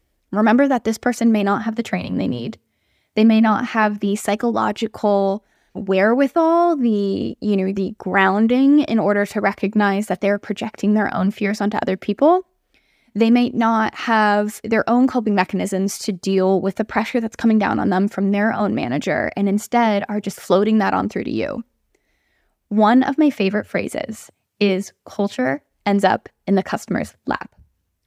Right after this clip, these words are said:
Do not be the person that continues to push the shit on down the line, right? Like, if you manage a team and you yourself have a micromanager,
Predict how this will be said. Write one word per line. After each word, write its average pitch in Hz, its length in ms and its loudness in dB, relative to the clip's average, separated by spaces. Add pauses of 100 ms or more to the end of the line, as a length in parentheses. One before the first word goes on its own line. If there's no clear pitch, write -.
(440)
Do 226 160 2
not 302 260 6
be 185 200 0
the 208 80 2
person - 600 0 (340)
that - 140 -4
continues 202 680 0
to 220 100 -4
push - 360 -4
the 185 120 -8
shit - 580 -4 (580)
on 208 320 4
down 196 300 0
the - 80 -2
line, 113 380 -8 (540)
right? 170 380 -2 (280)
Like, 214 160 2 (120)
if 262 220 2
you 311 120 4
manage 220 400 2
a 214 60 0
team 208 460 2
and 214 160 4
you 214 140 4
yourself 214 520 0
have 202 160 -2
a 190 60 -2
micromanager, 285 800 2